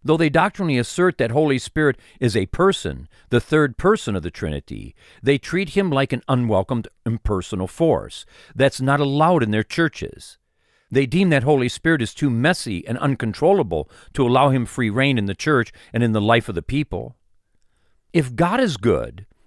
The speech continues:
and always does what's right and just, and if Holy Spirit is God, then he will always do what is good, right,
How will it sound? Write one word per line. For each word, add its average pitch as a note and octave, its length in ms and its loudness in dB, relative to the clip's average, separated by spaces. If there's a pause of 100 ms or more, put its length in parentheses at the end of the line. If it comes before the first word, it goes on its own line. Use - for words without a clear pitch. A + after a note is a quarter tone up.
and B2+ 80 0
always B2 440 0
does G#2 300 2
what's F#2+ 260 -4
right A2 260 0
and F#2 140 -6
just, G2 520 0 (480)
and D3 100 4
if C3 80 2
Holy C3+ 300 2
Spirit C3 360 0
is F#2 140 -2
God, F#2+ 560 0 (480)
then C#3+ 160 2
he E3+ 180 0
will F#3 120 4
always E3+ 480 2
do G2 260 0
what A#2+ 240 0
is A#2 140 -2
good, A2+ 440 0
right, E2+ 300 0